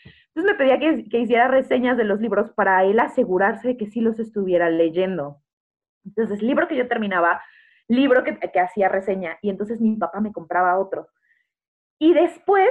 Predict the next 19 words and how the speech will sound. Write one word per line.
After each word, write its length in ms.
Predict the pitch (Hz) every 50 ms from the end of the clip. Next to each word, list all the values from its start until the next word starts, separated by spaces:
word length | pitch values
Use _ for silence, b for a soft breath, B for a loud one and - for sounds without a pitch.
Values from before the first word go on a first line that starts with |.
| 494 -
cuando 260 | - 339 302 294 294 277
se 140 | - 302 277
daba 180 | 285 330 427 508 - -
cuenta 380 | - 359 339 339 - - 285
de 120 | 294 330 320
que 80 | 277
las 180 | 220 202 208 202
reseñas 460 | 190 220 233 - 294 285 311 339 339
rea-, 240 | 330 294 214 - - 185
o 140 | 190 196 202
sea, 80 | - 160
eran 140 | 180 320 -
reales, 600 | - 427 - - 180 226 233 208 196 285 349 - _
que 100 | 247 220
yo 100 | 240 320
sí 80 | - 403
estaba 320 | 403 - 392 349 392 415
leyendo, 1000 | 392 269 202 202 220 - 202 262 277 269 269 269 254 226 202 180 170 214 - - _ _ _ _ _ _ _ _ _ _ _ _ _ _ _ _ _ _ _ _ _ _ -
dijo, 400 | 190 262 - 233 - - -